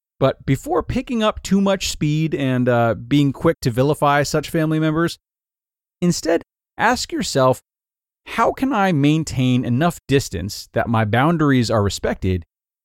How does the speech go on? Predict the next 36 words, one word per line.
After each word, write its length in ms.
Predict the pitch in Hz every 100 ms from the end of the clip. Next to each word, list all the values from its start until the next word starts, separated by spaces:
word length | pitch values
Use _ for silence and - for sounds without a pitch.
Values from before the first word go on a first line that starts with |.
| _ _ -
yet 220 | 156 - 180
also 560 | 233 - 180 156 151 _ _ _ _ 113
give 260 | 196 185
these 180 | 202 185
people 340 | - 180 151
support 480 | 135 - - 147 -
and 140 | 117 117
understanding?" 720 | 107 95 - 110 95 - - _ _ _ _ _ -
The 100 | 110
very 280 | 151 180
responses 680 | 165 - 151 156 143 139 120 - _
they 300 | 123 120 180
may 240 | 190 185 165
need 400 | 165 226 147 110
to 100 | 120
start 340 | - 151 -
treating 360 | - 165 156 135
people 280 | 143 120 92
better, 340 | 120 - - _ _ _ _ -
not 140 | 208
to 80 | 196
mention 280 | 247 - 185
the 80 | 156
very 240 | 180 170
approach 480 | 165 - 175 160 - _ _ _ -
I 240 | 156 269
may 260 | 262 131 107
need 400 | 98 78 78 - _ _ _ -
to 80 |
become 280 | 143 160 135
more 220 | 147 151
open-minded 640 | 143 113 113 135 160 120 101
and 140 | 104
sympathetic 500 | 120 104 - 160 110
towards 260 | - 104 95
others. 360 | 90 73 -